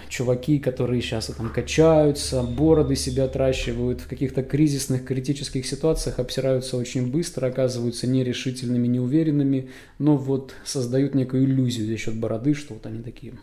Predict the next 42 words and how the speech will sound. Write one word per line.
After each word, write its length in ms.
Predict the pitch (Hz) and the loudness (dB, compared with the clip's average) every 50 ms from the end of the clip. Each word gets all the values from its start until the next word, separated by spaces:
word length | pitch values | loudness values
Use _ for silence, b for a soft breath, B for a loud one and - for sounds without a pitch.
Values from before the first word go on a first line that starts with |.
| - - - | -20 -16 -14
прокачанные. 460 | - 120 - - 113 107 - - 120 | -12 -10 -8 -8 -8 -10 -8 -4 -4
На 60 | 131 131 | -2 2
самом 200 | - 175 170 160 | 2 2 4 4
деле 160 | 175 156 147 | 4 2 4
борода — 260 | 127 135 131 131 147 | 2 2 2 4 2
это 120 | 143 143 127 | 2 0 -2
признак 400 | - 127 131 123 127 123 123 - | -2 -2 -2 0 -2 -2 -2 0
у 40 | 135 | 0
молодых 420 | 135 131 123 123 131 123 - - | 0 0 0 0 -2 -4 -4 -8
пацанов, 400 | - 117 - - 127 160 190 196 - - | -14 -14 -8 -2 -2 0 0 -2 -4 -6
борода — 280 | 123 120 123 127 143 156 | -4 -2 0 2 2 2
это 100 | 151 135 | 0 0
признак 440 | - - 139 131 139 135 135 - 131 | -2 -2 -2 0 0 -2 -4 -4 -2
внутреннего 420 | 131 131 123 127 123 131 127 127 | -2 -2 0 0 0 0 0 0
кризиса. 500 | 127 - 127 120 110 107 98 - - - - B B B B B B B B B B B - - - - - - - - - - 135 | -2 -2 -2 -2 -2 -4 -6 -10 -12 -14 -18 B B B B B B B B B B B -20 -20 -20 -16 -16 -12 -10 -10 -6 0 2
И 40 | |
вот 120 | 135 139 143 | 2 4 4
один 180 | 139 127 135 | 4 4 4
такой 220 | 127 127 123 139 127 | 4 4 2 2 0
приходит, 560 | - 131 - - 170 165 139 131 120 - B B B B B B B B B B B B B B B B B B B - - | 0 -2 2 4 4 4 4 2 -2 -2 B B B B B B B B B B B B B B B B B B B -16 -10
слушал, 880 | - - - - 120 135 165 190 196 190 180 165 - - 160 160 156 151 | -6 -6 -4 -2 2 6 6 8 8 8 6 4 2 4 4 4 4 2
слушал, 880 | - - - - 113 120 143 160 175 170 165 156 - - 151 139 135 131 | 0 -4 -6 -6 -4 2 4 6 6 6 6 4 2 0 0 0 0 0
что 200 | - - 135 131 | -2 -2 -2 -2
я 60 | 131 | 0
там 160 | 135 131 127 | 0 -2 0
рассказываю 840 | 131 131 127 - - 135 147 151 147 143 131 127 131 123 131 131 131 | 0 0 -2 -2 2 6 8 8 8 6 4 2 0 0 2 0 0
про 160 | 131 131 127 | 0 -2 -6
курс, 420 | 120 - - 147 151 147 131 135 - | -6 -2 0 2 2 2 2 -2 -4
презентацию, 1080 | - 127 123 117 123 131 127 - 151 151 143 135 - - - 131 123 123 123 123 120 | -4 -2 -2 -2 -2 -2 2 4 6 6 6 4 2 -4 -6 -6 -4 -4 -4 -6 -6
там, 140 | - 123 123 | -8 -8 -8
отвечаю 380 | 120 127 131 127 - 139 131 | -6 -6 -4 -2 0 0 0
на 80 | 135 131 | 2 0
вопросы, 560 | 131 131 - 165 165 160 - - - 127 123 | -2 0 2 2 2 2 0 -4 -6 -6 -6
и 540 | - - - 135 131 131 131 131 127 127 127 | -6 -6 -4 -2 0 2 2 2 2 2 0
в 100 | 127 - | -4 -2
конце 300 | - 131 131 131 151 147 | -2 -2 0 4 4 4
я 80 | 139 127 | 4 4
задаю 280 | 123 123 127 127 131 | 0 -2 -2 0 0
вопрос, 400 | 127 131 131 156 156 156 - - | 0 0 0 0 0 0 -2 -6
кто 280 | - - - - 233 214 | -10 -14 -6 -2 -2 0
будет 280 | 170 160 135 135 - | 0 0 0 0 -4
участвовать. 720 | - 123 - 120 113 104 - - - 117 - - - - | -4 -4 -4 -4 -4 -6 -6 -10 -12 -14 -12 -12 -12 -12